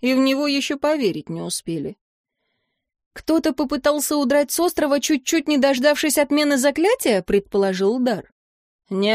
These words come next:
обязательно. Может, он тут уже неделю плавает, а то и месяц. Ветром его туда-сюда гоняет», помощник поёжился.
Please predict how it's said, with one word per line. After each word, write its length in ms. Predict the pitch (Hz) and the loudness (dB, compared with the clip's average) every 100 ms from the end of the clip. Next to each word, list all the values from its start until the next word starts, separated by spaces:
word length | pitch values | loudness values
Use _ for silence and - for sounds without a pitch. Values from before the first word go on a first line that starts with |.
| 240 | 2
обязательно. 880 | 254 330 277 208 185 202 226 240 - _ _ _ _ | 2 0 2 2 0 0 0 -2 -4 _ _ _ _
Может, 400 | 392 440 403 392 | 0 2 2 2
он 160 | 415 381 | 2 2
тут 180 | 403 381 | 2 2
уже 200 | 359 381 | 2 2
неделю 440 | 403 381 262 202 | 2 2 2 0
плавает, 500 | - 202 170 170 180 | 0 0 2 0 0
а 100 | 190 | -2
то 120 | 185 | -2
и 120 | 180 185 | -2 -2
месяц. 540 | 190 202 285 285 - _ _ | -2 -2 -4 -6 -10 _ _
Ветром 540 | 240 403 480 370 233 | 2 4 4 4 4
его 260 | 240 330 359 | 4 2 2
туда-сюда 540 | 339 339 330 349 339 | 2 0 0 2 2
гоняет», 720 | 320 359 392 226 175 175 - _ _ | 4 4 4 2 -2 -6 -12 _ _
помощник 580 | 190 185 175 - 190 - | -2 -2 -4 -6 -8 -4
поёжился. 800 | 240 254 165 147 202 - - | -4 -4 -6 -8 -12 -12 -12